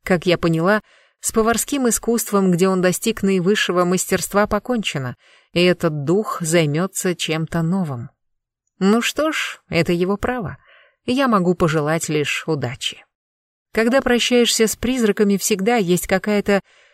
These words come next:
Нет, не печаль, а немного ностальгии с большой порцией радости за будущее. Чуть позднее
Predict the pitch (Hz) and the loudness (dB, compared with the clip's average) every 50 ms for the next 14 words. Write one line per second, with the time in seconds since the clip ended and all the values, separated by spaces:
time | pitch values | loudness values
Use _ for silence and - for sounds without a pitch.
0 | _ _ _ _ _ - - - 247 262 277 277 240 - - 208 214 208 226 220 | _ _ _ _ _ -14 -10 -8 -8 -6 -4 -4 -4 0 2 2 2 2 0 -2
1 | - - 277 277 269 247 185 151 - - _ _ _ _ _ _ - 190 208 233 | -2 -2 0 0 2 2 0 0 -2 -10 _ _ _ _ _ _ 0 2 2 2
2 | 247 262 277 262 240 254 233 233 247 233 - - 254 247 233 220 202 202 240 262 | 2 0 -2 0 0 2 2 2 2 0 -2 -2 -2 -2 -2 -2 -2 -2 -2 0
3 | 247 208 170 147 147 147 165 156 151 - - 165 170 220 196 - - 170 185 185 | 2 0 0 0 2 2 2 2 2 0 2 2 2 2 0 0 -2 0 0 0
4 | - - - 165 160 151 147 143 156 180 170 165 - - - 170 156 160 156 135 | -2 -2 -2 0 0 0 0 0 -2 -2 -2 -4 -4 -2 -2 -2 0 0 -2 -2
5 | 131 131 - - - - - - - - - - _ _ _ _ _ _ _ _ | -4 -8 -10 -10 -10 -8 -8 -8 -8 -10 -16 -18 _ _ _ _ _ _ _ _
6 | _ _ _ _ _ _ _ _ _ _ _ _ _ - - - 190 180 - - | _ _ _ _ _ _ _ _ _ _ _ _ _ -2 2 2 2 2 2 0
7 | 180 170 147 156 175 214 254 269 254 240 | 0 2 2 2 0 0 0 -2 -4 -4